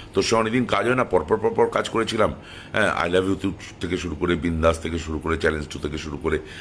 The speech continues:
আহ, মন মানে না, কত ছবি শুরু থেকে প্র-, প্রচুর ছবি করেছি।" তো সেখানে, আহ, তো দেবের সঙ্গে অতগুলো কাজ করেছি, আজকে দেবের নিজের প্রোডাকশন হাউস, এতগুলো ছবি,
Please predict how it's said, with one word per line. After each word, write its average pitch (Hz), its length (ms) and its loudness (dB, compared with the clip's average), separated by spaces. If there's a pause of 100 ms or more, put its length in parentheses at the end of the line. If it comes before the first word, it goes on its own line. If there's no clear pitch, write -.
(180)
আহ, 90 120 8
মন 82 240 4
মানে 78 260 2
না, 87 180 2
কত 185 200 0
ছবি 185 240 0
শুরু 151 260 -4
থেকে 160 180 -4
প্র-, 208 220 0 (180)
প্রচুর 240 300 0
ছবি 135 220 0
করেছি।" 82 340 0 (640)
তো 175 80 2
সেখানে, 170 560 2
আহ, 127 800 4
তো 117 380 8
দেবের 117 480 4
সঙ্গে 110 280 2
অতগুলো 101 380 4
কাজ 90 200 0
করেছি, 92 320 2
আজকে 92 220 2
দেবের 87 220 2
নিজের 87 220 2
প্রোডাকশন 82 380 2
হাউস, 76 240 -2
এতগুলো 85 300 -2
ছবি, 80 220 -6